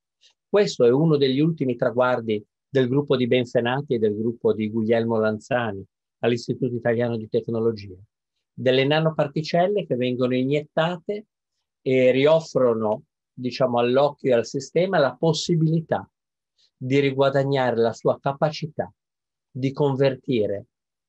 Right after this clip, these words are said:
le onde elettromagnetiche, se volete i fotoni, in segnale elettrico per i nostri neuroni.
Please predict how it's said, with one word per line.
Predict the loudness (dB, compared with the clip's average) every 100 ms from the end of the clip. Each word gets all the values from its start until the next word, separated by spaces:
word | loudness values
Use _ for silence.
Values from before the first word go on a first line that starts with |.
| _ _ _ -6
le | 0 2
onde | 2 2
elettromagnetiche, | 2 0 0 -2 0 0 -2 -6 -14 -14 -14
se | -12
volete | -6 -4 -2 -2
i | -4
fotoni, | -2 0 -2 -2 -10 -14 _ _ _ _ _ _ _ _ _ _ _ -4
in | -2 -2 -2
segnale | -2 0 0 0 2
elettrico | 2 -2 -6 -8 -10 -8 -8
per | -2 0
i | 2
nostri | 0 -2 -4
neuroni. | -4 -4 -2 -4 -6